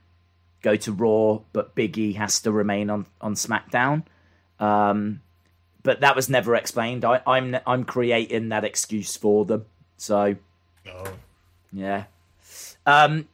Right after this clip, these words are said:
Speaker 1: Triple T, I never got who your favourite wrestler is. "Who is it?" says Gavin E, who I think is a friend of Shorty G.
Speaker 2: Oh, cool, cool, cool, cool, cool. What's up, Shorty's friend? Um,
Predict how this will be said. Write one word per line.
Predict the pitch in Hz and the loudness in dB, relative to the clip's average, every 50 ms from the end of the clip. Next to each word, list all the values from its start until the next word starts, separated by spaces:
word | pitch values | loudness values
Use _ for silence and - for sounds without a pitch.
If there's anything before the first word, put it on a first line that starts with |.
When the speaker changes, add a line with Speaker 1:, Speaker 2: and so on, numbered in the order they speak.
| _ _ _ _ | _ _ _ _
Speaker 1:
Triple | - 254 233 233 247 240 | 4 4 4 6 4 2
T, | - - 269 247 220 170 156 - | 4 6 8 8 8 8 6 6
I | - 180 175 | 4 4 4
never | 175 180 180 190 214 190 233 220 | 4 4 4 4 4 4 4 2
got | - 220 214 185 - - | 6 6 6 6 6 2
who | - - 180 | -2 -2 -2
your | 175 165 160 170 170 170 | -2 2 4 6 6 6
favourite | 170 - 180 160 160 147 117 147 - - | 6 4 4 4 4 4 2 0 -2 -2
wrestler | 123 135 143 143 - - - - 165 180 165 - - | -2 -2 0 0 0 0 0 0 0 -2 -2 -2 0
is. | 185 185 202 233 226 - - - - _ _ _ _ _ _ _ _ _ | -2 -2 0 -2 -2 -2 -4 -4 -6 _ _ _ _ _ _ _ _ _
"Who | - 165 151 131 | 0 2 4 4
is | 131 131 - | 2 2 2
it?" | 165 156 - - _ _ _ | 2 0 0 -4 _ _ _
says | - - - 127 123 123 - | -8 -2 2 2 2 2 -2
Gavin | - 113 - 135 117 113 98 123 120 120 120 - - - | -6 -4 0 2 2 2 2 2 0 0 -2 -4 -8 -6
E, | 104 101 107 107 113 113 - _ _ _ _ _ _ _ _ _ _ _ _ _ _ _ _ _ - - | -2 -2 0 -2 -2 -6 -10 _ _ _ _ _ _ _ _ _ _ _ _ _ _ _ _ _ -4 0
who | 135 131 | 2 2
I | 123 | 2
think | 123 - 175 170 147 - | 4 4 2 2 2 2
is | 143 123 | 2 2
a | 139 127 | 2 2
friend | - 151 131 123 117 | 4 4 2 4 2
of | 120 95 - | 0 0 2
Shorty | - 131 113 110 90 101 | 2 2 2 2 2 -2
G. | 90 104 98 90 - - _ _ _ _ _ _ _ _ _ _ _ _ _ _ _ _ _ _ _ _ _ _ _ _ _ _ _ _ _ _ _ _ _ _ _ _ _ - | -4 -2 -4 -4 -4 -8 _ _ _ _ _ _ _ _ _ _ _ _ _ _ _ _ _ _ _ _ _ _ _ _ _ _ _ _ _ _ _ _ _ _ _ _ _ -10
Speaker 2:
Oh, | 139 143 139 - | -8 -8 -6 -6
cool, | - 160 151 - | -8 -8 -8 -8
cool, | - 170 165 - | -8 -8 -8 -8
cool, | - 151 - | -8 -12 -12
cool, | - 110 - | -12 -14 -10
cool. | - 160 151 123 110 107 | -8 -8 -8 -8 -10 -12
What's | 117 120 117 - | -12 -12 -6 -4
up, | 151 139 - - _ _ | -4 -4 -4 -6 _ _
Shorty's | - - - 143 139 143 147 151 147 139 131 - - - - _ | -20 -14 -10 -8 -6 -6 -6 -6 -8 -8 -12 -16 -16 -18 -20 _
friend? | _ - 135 135 135 139 143 135 - - - _ - | _ -6 -4 -4 -4 -4 -6 -12 -16 -20 -20 _ -10
Um, | 117 113 117 120 123 123 123 127 123 123 117 | -8 -6 -4 -4 -4 -6 -6 -8 -12 -14 -18